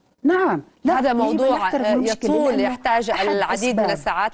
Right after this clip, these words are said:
Speaker 2: لنقاشه
Speaker 1: إنه
Speaker 2: و-،
Speaker 1: نحل السبب.
Speaker 2: آه، لنقاش
Speaker 1: نعم.
Speaker 2: أسبابه وظواهره وآلياته،
Speaker 1: أنا بس بدي أوجزها
Speaker 2: حله.
Speaker 1: بكلمة.
Speaker 2: أعتذر
Speaker 1: بدي
Speaker 2: منك سيدة أمال، آه، يعني
Speaker 1: نعم، بدي
Speaker 2: انتهى وقت.
Speaker 1: أوجزها.
Speaker 2: تفضلي، ولكن
Speaker 1: أوجزها
Speaker 2: سريعا.
Speaker 1: بس كلمة صغيرة.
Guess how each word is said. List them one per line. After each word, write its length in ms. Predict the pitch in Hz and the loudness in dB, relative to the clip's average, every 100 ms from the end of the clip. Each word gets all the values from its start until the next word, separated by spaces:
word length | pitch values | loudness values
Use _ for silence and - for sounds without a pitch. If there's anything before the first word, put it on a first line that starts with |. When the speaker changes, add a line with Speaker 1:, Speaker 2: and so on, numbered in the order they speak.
| - | -6
Speaker 2:
لنقاشه 460 | 196 185 220 208 | -10 -4 -4 -2
Speaker 1:
إنه 180 | 277 285 | 0 2
Speaker 2:
و-، 20 | |
Speaker 1:
نحل 340 | - 381 381 330 | 0 0 2 2
السبب. 320 | 330 330 294 | 2 0 0
Speaker 2:
آه، 300 | 302 202 202 | 0 0 -2
لنقاش 600 | 202 214 226 233 226 233 | -2 -2 0 -2 -2 -2
Speaker 1:
نعم. 100 | 214 | -4
Speaker 2:
أسبابه 480 | 180 202 269 226 190 | -4 -2 0 0 -2
وظواهره 960 | 185 190 185 - 175 190 196 196 190 185 | -2 -2 -2 -2 -2 0 0 -2 -2 -2
وآلياته، 720 | 190 180 - 170 190 185 202 | -2 -2 -2 -4 -2 -2 -2
Speaker 1:
أنا 100 | 190 | 0
بس 140 | 269 - | -2 -2
بدي 180 | 277 | -4
أوجزها 180 | 320 302 | -2 -2
Speaker 2:
حله. 220 | - - 294 | -2 -2 -4
Speaker 1:
بكلمة. 520 | 233 311 294 240 247 | -4 -2 0 0 -2
Speaker 2:
أعتذر 320 | 220 277 277 | -2 0 0
Speaker 1:
بدي 120 | 233 | 0
Speaker 2:
منك 140 | 254 190 | -2 -6
سيدة 520 | - 185 180 180 - | -6 -4 -4 -6 -4
أمال، 380 | 185 190 190 190 | -4 -2 -2 -4
آه، 600 | 175 185 180 180 110 175 | -4 -4 -4 -4 -4 -2
يعني 480 | 185 175 190 185 190 | 0 0 0 0 0
Speaker 1:
نعم، 200 | 240 196 | -2 -4
بدي 180 | 185 | -4
Speaker 2:
انتهى 120 | 220 254 | -2 0
وقت. 100 | 208 | 0
Speaker 1:
أوجزها. 480 | 190 320 226 208 240 | -2 -2 -2 -2 -2
Speaker 2:
تفضلي، 340 | 208 185 185 | -2 -2 -4
ولكن 300 | 175 220 233 | -2 -2 0
Speaker 1:
أوجزها 260 | 262 254 339 | 0 0 0
Speaker 2:
سريعا. 120 | 277 | 0
Speaker 1:
بس 200 | 262 311 | -2 -2
كلمة 340 | 359 330 294 | 0 2 4
صغيرة. 600 | 277 294 262 254 220 240 | 2 0 0 0 2 0